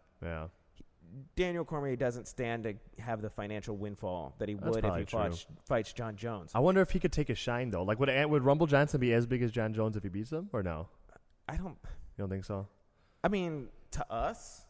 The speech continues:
Speaker 1: Yeah, right, right. But it takes more time.
Speaker 2: Or to the casual fan buying pay-per-views.
Speaker 1: Yeah, true, true. Yeah.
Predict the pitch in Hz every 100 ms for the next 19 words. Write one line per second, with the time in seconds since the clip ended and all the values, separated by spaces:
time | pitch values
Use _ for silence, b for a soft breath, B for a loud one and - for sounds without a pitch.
0 | 113 117 101 101 98 98 104 101 95 120
1 | 135 117 110 - 104 98 107 143 - 147
2 | 135 123 117 107 - - - 113 147 131
3 | 127 117 - 117 110 110 104 131 143 117
4 | 101 - 113 107 98 - 113 104 - -
5 | 113 107 117 113